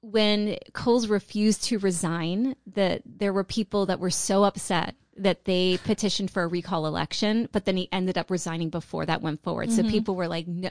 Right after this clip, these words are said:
Speaker 1: we're gonna
Speaker 2: Yeah.
Speaker 1: make you resign if you
Speaker 2: Yes.
Speaker 1: don't." Um, the other thing I thought was interesting is when he first was getting into hot water,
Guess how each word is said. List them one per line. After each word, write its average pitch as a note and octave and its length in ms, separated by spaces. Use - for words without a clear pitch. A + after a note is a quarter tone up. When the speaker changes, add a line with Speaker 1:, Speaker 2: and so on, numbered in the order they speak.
Speaker 1:
we're F#3 220
gonna F3+ 180
Speaker 2:
Yeah. F3 120
Speaker 1:
make F3+ 240
you F3+ 100
resign D#3+ 400
if D#3 60
you A3+ 80
Speaker 2:
Yes. E4 260
Speaker 1:
don't." D#3+ 320
Um, F#3 480
the B3+ 160
other D4+ 220
thing D4+ 180
I A#3+ 80
thought A3 220
was G3+ 200
interesting F3+ 800
is G3+ 500
when G3+ 260
he A3+ 220
first G#3+ 340
was A3 140
getting F#3 280
into F3 200
hot - 240
water, F#3 640